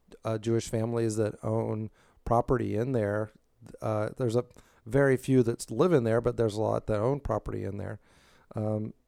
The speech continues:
so I, like I said, I think that's, that's gonna be a hidden jewel over probably the next five years.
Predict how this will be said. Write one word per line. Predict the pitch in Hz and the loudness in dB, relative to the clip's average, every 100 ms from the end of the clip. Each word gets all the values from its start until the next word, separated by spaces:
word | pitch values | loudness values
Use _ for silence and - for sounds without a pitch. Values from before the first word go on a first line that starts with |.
| _ | _
so | - 120 110 | -4 0 0
I, | - - _ - | 0 -4 _ -12
like | 123 | -8
I | 113 | -6
said, | 113 123 113 | -2 0 0
I | 123 | 0
think | 135 120 | 0 2
that's, | 127 - | 2 0
that's | - 135 151 - | 0 2 2 -4
gonna | - 127 | -4 -2
be | 113 117 | 0 -2
a | 113 | -2
hidden | 127 110 110 | -4 -4 -8
jewel | 101 113 107 104 104 | -2 0 0 0 -2
over | 113 107 | -2 -2
probably | - 117 113 | -2 -2 -2
the | 107 | -2
next | 104 101 - | -6 -10 -10
five | 104 98 95 | -10 -8 -8
years. | 98 101 - | -10 -12 -16